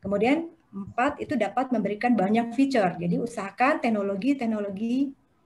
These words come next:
yang kita miliki itu juga memiliki banyak fungsi-fungsi lainnya dan tahan lama ya, karena pada dasarnya teknologi itu ya pastinya membutuhkan investasi yang cukup lebih, sehingga kita tidak mau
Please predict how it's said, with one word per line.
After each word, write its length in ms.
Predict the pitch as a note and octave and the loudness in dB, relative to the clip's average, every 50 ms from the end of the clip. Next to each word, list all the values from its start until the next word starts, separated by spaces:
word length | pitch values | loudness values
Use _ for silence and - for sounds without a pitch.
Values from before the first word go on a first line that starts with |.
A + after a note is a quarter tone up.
| - - _ _ - | -20 -20 _ _ -4
yang 200 | G#3+ G#3+ G#3 G#3+ G#3+ | 0 2 2 2 2
kita 240 | G#3+ G#3 G#3 G#3+ G#3+ | 0 -2 0 2 2
miliki 480 | G#3+ G#3+ G#3+ G#3 G#3+ G#3 G#3+ G#3+ G#3 - | 4 4 6 4 4 2 0 -4 -4 -4
itu 360 | - D4 D#4 F4+ - - - - - _ _ _ - | 0 2 2 2 2 0 -8 -20 -20 _ _ _ -6
juga 240 | - A3+ F#3+ C#4+ D4 D#4 D4 | -2 4 6 6 8 10 8
memiliki 520 | C4 C4 B3+ B3+ B3+ B3+ B3+ - D#4+ D4+ | 8 8 8 6 4 2 0 0 0 0
banyak 440 | A#3 G#3 A3+ A3 A#3 B3+ D4 C#4+ - - _ _ _ _ _ _ - - - _ _ _ _ - - - - _ - | 2 4 4 6 6 6 4 2 0 -12 _ _ _ _ _ _ -20 -20 -20 _ _ _ _ -20 -20 -20 -20 _ 2
fungsi-fungsi 600 | - C#4 C#4+ C#4+ D4+ D4 C#4 D4 C#4+ C#4 C#4+ C#4+ | 6 8 8 8 8 4 6 6 6 6 6 6
lainnya 520 | C#4+ D#4+ F4 E4+ D4+ A#3+ F#3 F3 F3 F3 - | 6 6 4 6 4 4 4 2 -2 -4 -6
dan 240 | F3+ F#3+ G#3 A3 A3 | -4 -2 -2 -2 0
tahan 280 | A3 G#3+ A3+ A3+ A3+ | 0 0 0 0 2
lama 520 | A3 A3+ A#3+ B3+ B3 G#3+ F3 F3 - - - - - - | 2 2 4 6 4 4 4 0 -2 -6 -8 -14 -14 -10
ya, 160 | G#3 G#3 G#3 G#3 - | -8 -8 -8 -8 -6
karena 240 | - G3+ G#3 A3 A3+ | -4 -2 -2 0 2
pada 240 | A#3 A3 G3+ G3+ | 2 2 2 0
dasarnya 360 | G3+ - G#3+ G3+ G3 A3+ C4+ C#4 | -2 -2 -4 -2 0 0 0 0
teknologi 600 | B3+ G#3+ G#3 G3+ F#3+ F#3+ F#3+ F#3 F#3 A#3 B3 B3 | 0 0 0 0 -2 -2 0 0 0 -2 -2 -2
itu 520 | B3+ A3+ A#3 A3+ - D4 D#4 E4+ F#4+ E4+ - - - _ _ _ _ - - - - - - | -2 -4 -6 -4 -2 0 0 2 0 0 -6 -16 -20 _ _ _ _ -20 -20 -20 -14 -6 -2
ya 240 | G3+ G#3 G3 G3 F#3+ | 0 2 2 0 0
pastinya 880 | F#3+ F#3+ F3+ - - G#3 G3+ G#3 A3 B3 C4 C4+ C4+ C4 C4 - - | -2 -8 -8 -10 -10 -6 -2 2 4 4 6 6 4 2 0 -4 -8
membutuhkan 480 | - G#3+ G#3 G3+ F#3+ F#3 G#3 - A#3+ A3+ | -8 -6 -6 -6 -4 -4 2 2 2 2
investasi 320 | A3 A3+ B3 C4 B3+ B3+ | 4 2 2 2 2 0
yang 100 | G#3+ G#3 | -2 -2
cukup 380 | G#3 G#3+ - - - - G#3+ G#3+ | -2 -6 -8 -8 -6 -4 -4 -2
lebih, 400 | G3 F3+ A3 B3+ D4 F#4 - - - - - _ - _ - - | 0 4 6 6 6 6 6 2 -10 -20 -20 _ -20 _ -20 -14
sehingga 240 | - G#3+ G#3 A#3 A#3+ | -6 -2 0 0 0
kita 420 | B3 B3+ B3 - B3+ - D4 D#4 - | 0 -4 -8 -6 -2 0 0 0 0
tidak 240 | A#3+ F#3 F3+ - - | 0 0 0 0 0
mau 600 | - A3 G#3 G3 F#3+ G3+ A#3 D4 F4+ G#4+ A4 - | 0 0 2 2 4 6 6 4 4 2 -2 -8